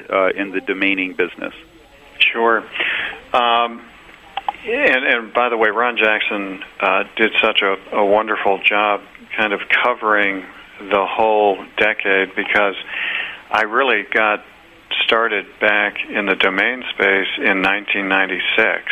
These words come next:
Speaker 2: So it now seems like a very long time ago, uh, but of course back then there was no Yahoo, there was no Google, there was no P P C. Uh, search engines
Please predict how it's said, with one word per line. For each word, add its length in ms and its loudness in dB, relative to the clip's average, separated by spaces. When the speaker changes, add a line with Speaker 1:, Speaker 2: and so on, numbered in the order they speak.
Speaker 2:
So 500 2
it 500 0
now 520 2
seems 220 0
like 200 0
a 80 -2
very 320 2
long 500 2
time 340 0
ago, 540 0
uh, 360 0
but 160 2
of 100 -6
course 320 0
back 260 0
then 460 0
there 400 2
was 400 0
no 560 2
Yahoo, 680 0
there 140 2
was 240 2
no 200 0
Google, 500 2
there 140 0
was 260 2
no 180 2
P 220 0
P 200 0
C. 400 2
Uh, 460 0
search 260 2
engines 360 0